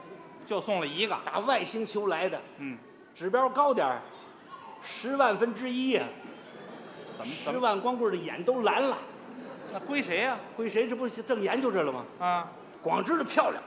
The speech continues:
Speaker 2: 然而一街两巷都知道，嚯，这太漂亮了！这回可真的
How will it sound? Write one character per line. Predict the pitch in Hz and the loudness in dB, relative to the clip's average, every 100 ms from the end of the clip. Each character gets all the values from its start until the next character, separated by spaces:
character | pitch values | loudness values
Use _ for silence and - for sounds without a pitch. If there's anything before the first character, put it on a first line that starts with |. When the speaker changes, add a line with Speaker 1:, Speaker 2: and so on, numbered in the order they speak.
| - | 0
Speaker 2:
然 | - | 2
而 | 247 262 | 4 2
一 | 233 190 | 0 -2
街 | - | -2
两 | 202 156 | 0 -2
巷 | 170 180 | -2 -2
都 | 180 | -2
知 | 180 | -2
道， | 175 165 - - | -2 -4 -8 -12
嚯， | - | -6
这 | 240 | -6
太 | 202 - | -4 -4
漂 | 208 208 | -4 -4
亮 | 165 | -6
了！ | - - - - | -8 -14 -18 -6
这 | 226 | -4
回 | 190 | -2
可 | 190 | -4
真 | 185 247 | -4 -4
的 | 208 | -6